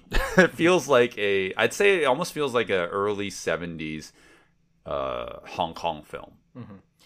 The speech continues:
Speaker 1: right? Um,
Speaker 2: Right. It's, it's kinda strange because we don't get the long, the, minus the ending, we don't get really long, drawn out choreography where you sit on these shots of people just exchanging blows for forever.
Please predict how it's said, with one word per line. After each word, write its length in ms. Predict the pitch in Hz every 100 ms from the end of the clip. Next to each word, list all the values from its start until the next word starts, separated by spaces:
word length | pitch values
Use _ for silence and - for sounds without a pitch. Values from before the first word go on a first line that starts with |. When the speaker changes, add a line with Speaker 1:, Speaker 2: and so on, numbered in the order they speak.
| _ -
Speaker 1:
right? 260 | 67 -
Um, 300 | 80 73 67
Speaker 2:
Right. 220 | 123 123 143
It's, 260 | 147 - -
it's 300 | 156 - -
kinda 260 | 226 208
strange 420 | - - 175 151
because 480 | 131 127 120 107 - - _ _ _ _ _ _ _ -
we 260 | 123 127
don't 540 | 117 135 143 156 - -
get 420 | 131 127 131 _
the 200 | 120 110
long, 640 | 107 104 107 110 123 - 127
the, 180 | 110 113 _ _
minus 420 | 127 147 175 170
the 180 | - 131
ending, 420 | 113 117 104 98 95
we 160 | -
don't 300 | 127 147 160 - _
get 280 | - 135 135
really 320 | 117 117 113
long, 800 | 104 107 107 110 117 117 120 127 - _ _ _
drawn 340 | - 131 113 113
out 220 | 110 110
choreography 1000 | - 120 117 123 98 98 101 - 98 95 _ _ _ _ _
where 500 | 104 101 117 117 113
you 220 | 110 104 110
sit 400 | - - 135 123
on 200 | 117 113
these 140 | 107
shots 560 | - - 113 113 - 107
of 120 | -
people 440 | - 120 110 104
just 280 | 92 104 -
exchanging 800 | - - - 110 107 101 98 90
blows 540 | 95 117 90 87 - -
for 280 | - 90 -
forever. 540 | - 104 110 101 -